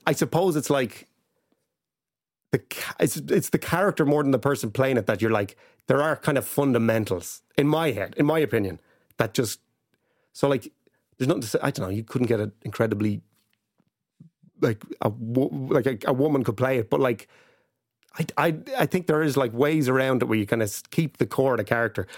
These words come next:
but I think it is the thing of, like, if you go kinda,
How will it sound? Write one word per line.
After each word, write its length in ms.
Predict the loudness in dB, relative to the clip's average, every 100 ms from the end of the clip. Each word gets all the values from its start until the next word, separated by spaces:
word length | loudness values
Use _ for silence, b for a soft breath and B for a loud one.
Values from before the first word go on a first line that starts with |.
| B -2
but 120 | 0
I 20 |
think 240 | 2 -2 0
it 100 | 0
is 160 | 2 0
the 80 |
thing 160 | 0 0
of, 80 | 2
like, 120 | 0
if 140 | 0
you 100 | 0
go 260 | 2 2 0
kinda, 440 | 0 0 2 0